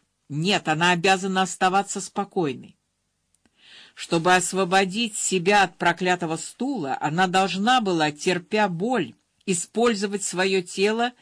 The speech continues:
как пневматический молот. Предстоящие мучения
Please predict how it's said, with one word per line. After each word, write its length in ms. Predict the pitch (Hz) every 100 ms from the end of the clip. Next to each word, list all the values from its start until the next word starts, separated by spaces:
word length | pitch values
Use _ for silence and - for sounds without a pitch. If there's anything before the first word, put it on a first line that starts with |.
| - - - _
как 260 | 196 190
пневматический 1040 | - 190 196 180 185 - 202 - 185 - 175
молот. 400 | 160 147 120 - _ _ _ _ _ _ _ - - -
Предстоящие 1000 | 170 175 - 196 202 233 226 - 226 202
мучения 920 | 214 214 - 262 277 196 143 127